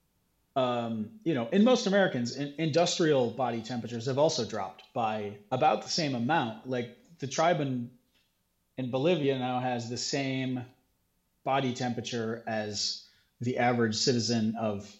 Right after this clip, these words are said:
uh, Great Britain, according to the, to another article that came out in the last year. So, so body temperatures have dropped around the world.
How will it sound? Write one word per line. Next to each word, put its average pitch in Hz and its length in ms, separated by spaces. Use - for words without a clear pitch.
uh, 104 320
Great 113 300
Britain, 98 380
according 107 420
to 113 140
the, 92 260
to 123 140
another 110 280
article 98 380
that - 120
came - 180
out 92 100
in - 60
the 101 40
last 104 280
year. 87 160
So, 104 280
so 196 160
body 202 360
temperatures 170 440
have 151 140
dropped 143 280
around 127 260
the 117 40
world. 104 300